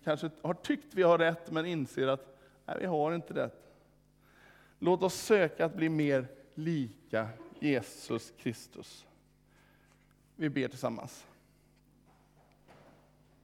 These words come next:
Herre, jag ber att du stämmer oss till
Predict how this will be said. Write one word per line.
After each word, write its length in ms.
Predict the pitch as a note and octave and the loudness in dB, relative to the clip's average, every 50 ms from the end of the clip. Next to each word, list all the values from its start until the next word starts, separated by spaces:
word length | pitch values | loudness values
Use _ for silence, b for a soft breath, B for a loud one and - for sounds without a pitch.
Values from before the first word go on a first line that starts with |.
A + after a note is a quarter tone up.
| _ _ _ _ _ _ _ b b b b b b b b b b b b b b b | _ _ _ _ _ _ _ b b b b b b b b b b b b b b b
Herre, 460 | - E3+ F3 E3+ E3 E3+ F3+ F3+ - - - - - - - - b b b b b b b b b _ _ _ | 4 6 6 8 8 8 6 6 2 -2 -14 -20 -20 -20 -20 -20 b b b b b b b b b _ _ _
jag 200 | - D3+ D#3+ F3+ | -4 -2 0 2
ber 160 | D#3+ D#3+ D3 C#3+ | 2 4 4 4
att 160 | D3+ D3 - | 4 2 0
du 80 | - | -8
stämmer 1000 | A#2+ - - - - - - - - B2+ A2 G#2+ G#2 G#2+ A2 A2 A2 A#2 A2+ A#2 A#2 | -8 -8 -10 -14 -16 -18 -6 -2 0 2 2 0 -2 -4 -4 -2 -2 -2 -4 -4 -4
oss 460 | G#2+ G2+ F#2+ G2+ - - - - - - _ b b b b b b b b b b b b b _ _ _ - | -4 -6 -6 -8 -12 -20 -20 -20 -20 -20 _ b b b b b b b b b b b b b _ _ _ -8
till 380 | - C3 B2+ A#2 A2 G#2+ G#2 | -2 -2 0 0 0 -4 -6